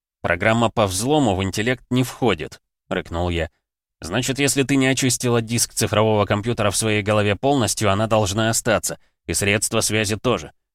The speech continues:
«Ну, остались», надула губки красотка. «Но я же не компьютер, я живая». «Не время разбираться в человечности. Чтобы нам обоим остаться живыми, надо использовать то, что у нас есть». «Ладно», кивнула девушка,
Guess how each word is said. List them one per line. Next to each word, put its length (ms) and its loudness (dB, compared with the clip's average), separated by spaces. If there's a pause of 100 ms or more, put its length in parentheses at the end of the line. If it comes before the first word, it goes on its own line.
(520)
«Ну, 220 0
остались», 580 -2 (240)
надула 340 0
губки 320 -6
красотка. 560 -4 (380)
«Но 100 -4
я 120 -2
же 100 -2
не 100 -2
компьютер, 480 -2 (160)
я 140 -6
живая». 400 -2 (800)
«Не 160 0
время 280 2
разбираться 520 2
в 60 -6
человечности. 800 0 (300)
Чтобы 280 -2
нам 180 4
обоим 300 2
остаться 420 0
живыми, 340 2
надо 240 0
использовать 500 -2
то, 100 0
что 200 0
у 40 2
нас 200 0
есть». 300 -4 (800)
«Ладно», 380 -4 (420)
кивнула 380 0
девушка, 480 -2